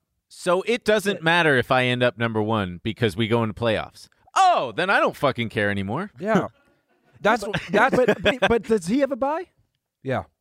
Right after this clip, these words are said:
Speaker 1: No, I'm straight, dude.
Speaker 2: No, no, no. As of now, he doesn't have a bye. It's Brooke.
Speaker 1: Oh, Brooke's bye? That's tight.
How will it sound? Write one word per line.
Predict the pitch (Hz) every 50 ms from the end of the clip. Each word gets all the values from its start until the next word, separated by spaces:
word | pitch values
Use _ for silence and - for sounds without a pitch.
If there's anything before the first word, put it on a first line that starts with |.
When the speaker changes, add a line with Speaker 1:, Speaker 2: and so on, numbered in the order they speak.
| _ _
Speaker 1:
No, | - 135 151 151 147
I'm | 147 139
straight, | - - - 139 117 95 -
dude. | - 85 80 76 _ _ _ _ _ _ _ _ _ _ _ _ _ _ _ _ _ _ _ _ _ _
Speaker 2:
No, | - 170
no, | 180 180
no. | 175 160
As | 151 147 160 180 175
of | 180
now, | 170 170 180 185
he | 175
doesn't | 165 160 160
have | 165 156
a | 147
bye. | 131 139 131 113
It's | 104
Brooke. | - 110 120 107 - _ _ _ _ _ _ _ _ _ _ _ _ _ _ _ _ -
Speaker 1:
Oh, | 135 147 139
Brooke's | 101 120 143 202 -
bye? | - - 131 175 330 311 _ _ _ _ _ _ _ _ _ _ _ _ _ _ _ _ _ _ _ _ _ _ _ _ _ _ _ _
That's | _ - - -
tight. | - - 85 98